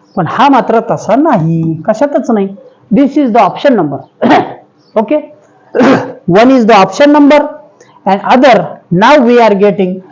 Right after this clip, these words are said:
आपण पाहिलं पंचवीस are prime number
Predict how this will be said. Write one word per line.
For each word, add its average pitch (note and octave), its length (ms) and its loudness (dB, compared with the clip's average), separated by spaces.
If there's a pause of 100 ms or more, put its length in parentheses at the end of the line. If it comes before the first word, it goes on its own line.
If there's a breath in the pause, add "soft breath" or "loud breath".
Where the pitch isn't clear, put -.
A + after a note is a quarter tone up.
(220 loud breath)
आपण G#3+ 320 0
पाहिलं G3 340 2
पंचवीस A#3 640 0
are A3 220 2
prime B3+ 460 2
number C4 340 2